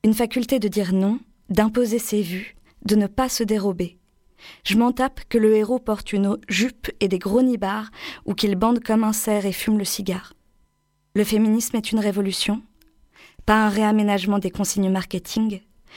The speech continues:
pas une vague promotion de la fellation ou de l'échangisme. Il n'est pas seulement question d'améliorer les salaires d'appoint. Le féminisme est une aventure collective, pour les femmes, pour les hommes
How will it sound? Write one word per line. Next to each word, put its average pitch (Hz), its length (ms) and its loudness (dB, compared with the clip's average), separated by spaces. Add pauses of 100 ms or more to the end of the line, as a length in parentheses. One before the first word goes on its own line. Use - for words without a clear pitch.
(280)
pas 220 80 6
une 214 180 4
vague 220 300 0
promotion 233 500 0
de 220 100 2
la 190 120 -2
fellation 226 640 0
ou 202 60 -2
de 185 100 0
l'échangisme. 202 760 -2 (880)
Il 214 100 4
n'est 214 100 2
pas 240 120 0
seulement 233 300 2
question 226 300 -2
d'améliorer 226 580 2
les 196 100 0
salaires 202 320 0
d'appoint. 190 460 -4 (720)
Le 202 80 2
féminisme 233 560 2
est - 160 -4
une 233 80 2
aventure 202 380 -2
collective, 220 640 -2 (640)
pour 208 120 0
les 196 140 0
femmes, 240 380 -2 (580)
pour 214 140 0
les 190 240 2
hommes 240 260 0